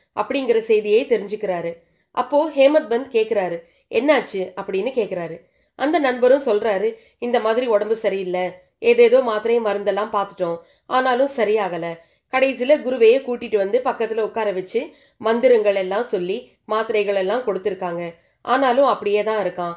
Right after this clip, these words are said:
குழந்தை" அப்படின்னு சொல்லிட்டு நண்பரும் வருத்தப்படுறாரு. இப்போ ஹேமந்த் பந்த் அவருக்கு ஆறுதல் சொல்றாரு. "கவலைப்படாத, சரியாயிடும், எல்லாத்துக்கும் ஒரு வழி பிறக்கும்.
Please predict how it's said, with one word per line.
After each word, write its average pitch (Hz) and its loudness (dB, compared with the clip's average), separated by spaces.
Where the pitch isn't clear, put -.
குழந்தை" 208 2
அப்படின்னு 208 0
சொல்லிட்டு 208 -2
நண்பரும் 226 2
வருத்தப்படுறாரு. 180 -4
இப்போ 320 -4
ஹேமந்த் 254 0
பந்த் 233 0
அவருக்கு 202 -2
ஆறுதல் 214 -2
சொல்றாரு. 175 -6
"கவலைப்படாத, 202 0
சரியாயிடும், 185 -2
எல்லாத்துக்கும் 285 0
ஒரு 233 4
வழி 202 0
பிறக்கும். 180 -4